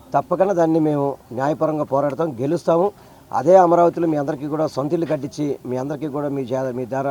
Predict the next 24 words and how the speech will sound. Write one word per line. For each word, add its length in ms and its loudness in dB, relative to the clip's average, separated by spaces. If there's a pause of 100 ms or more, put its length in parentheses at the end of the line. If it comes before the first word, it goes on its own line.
(120)
గృహప్రవేశాలు 560 -4
కూడా 180 -6
చేస్తామని 380 -6
చెప్పని 280 -8 (560)
చెప్తున్నాం. 360 -4 (280)
గతంలో 360 -2 (100)
అతను 240 -6
వ్యూహకర్త, 440 -2 (760)
ఇప్పుడు 200 -8
ఎక్కడ 240 -6
వ్యూహకర్త 440 -2
కాదు. 280 -6 (680)
ఎందుకంటే 340 2 (720)
గతంలో 400 2
అతను 220 2
అదే 200 4
పని 140 2
మీద 160 -2
ఉండేవాడు. 300 -4 (520)
మళ్ళీ 240 -2
కొన్నాళ్ళు 360 2 (120)
కాంగ్రెస్లో 400 -2
చేరా 260 -2
అన్నాడు, 320 -4